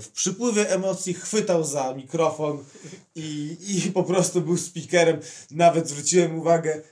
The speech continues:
na koniec meczu jeden z piłkarzy Pioniera miał urodziny, to „Gromkie sto lat” zaintonował przez mikrofon, <laughs> także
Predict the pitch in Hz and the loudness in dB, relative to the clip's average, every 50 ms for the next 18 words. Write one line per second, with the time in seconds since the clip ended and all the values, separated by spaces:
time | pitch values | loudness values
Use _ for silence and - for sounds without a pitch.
0 | _ _ - 139 143 147 165 156 151 143 151 - 156 160 160 156 156 151 143 147 | _ _ -6 -6 -2 -2 -2 -2 -2 -2 -4 -4 -4 -4 -4 -4 -4 -4 -4 -4
1 | 147 147 - - - - - _ _ _ _ _ - 131 113 _ - 131 131 131 | -2 -2 -2 -2 -2 -6 -10 _ _ _ _ _ -20 -20 -20 _ -18 -18 -10 -6
2 | 151 139 127 127 135 131 131 - 131 127 135 135 127 127 123 127 127 127 123 123 | -6 -6 -6 -6 -10 -12 -10 -12 -14 -10 -6 -6 -4 -4 -6 -4 -4 -4 -4 -4
3 | - - 127 147 131 131 127 135 147 139 139 127 - - 110 107 - - _ _ | -6 -12 -10 -8 -8 -8 -8 -10 -10 -10 -10 -12 -10 -8 -10 -10 -10 -12 _ _
4 | _ _ _ _ 101 131 139 151 180 208 214 214 208 - 196 - - - 180 175 | _ _ _ _ -12 -6 0 4 6 6 6 4 2 0 -2 0 2 4 6 6
5 | 165 160 160 - 127 165 160 165 165 160 151 175 170 165 170 165 - - 147 147 | 8 6 4 4 6 6 6 6 4 2 4 4 4 8 6 6 6 6 0 -2
6 | 147 156 151 139 135 143 139 123 143 139 147 151 - - - 185 170 - - - | -2 -4 -6 -6 -6 -10 -10 -8 -4 -4 -4 -4 -4 -4 -2 -2 -2 -2 -2 0
7 | 160 165 185 180 135 139 170 170 165 | 0 0 0 0 0 0 0 0 0